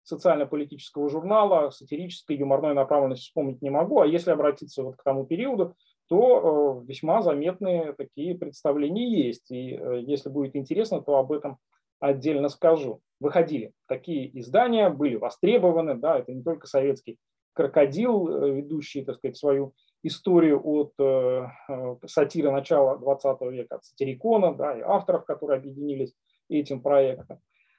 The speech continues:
Но вот, э, тогда этого было много, и это, можно сказать, хлынуло большим потоком на телевидение. Действительно, разнообразные программы, которые сейчас, э, мы, может быть, даже и не замечаем, но они все еще живут, да, и те же авторы,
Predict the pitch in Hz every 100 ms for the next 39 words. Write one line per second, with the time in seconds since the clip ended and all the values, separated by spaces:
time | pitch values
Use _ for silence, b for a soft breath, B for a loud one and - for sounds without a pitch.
0 | _ 165 190 262 247 - 190 233 - -
1 | 180 165 190 175 247 277 - 202 196 175
2 | 170 147 123 110 143 151 202 302 233 185
3 | 156 147 190 202 - 208 185 170 - 156
4 | 151 - 165 - 170 185 175 156 151 -
5 | 175 151 147 180 175 156 151 151 151 147
6 | 143 180 220 202 202 180 143 - _ _
7 | _ 175 175 147 139 127 123 127 139 151
8 | 170 185 170 151 143 131 _ _ _ -
9 | 156 156 170 165 147 135 139 143 143 -
10 | - 147 135 - 127 127 139 127 127 131
11 | 135 139 131 123 - _ - 139 127 123
12 | 131 131 135 135 - 143 135 143 151 151
13 | - 165 151 131 127 131 147 139 143 143
14 | 135 139 120 135 127 208 294 196 160 185
15 | 143 156 139 - 240 262 214 208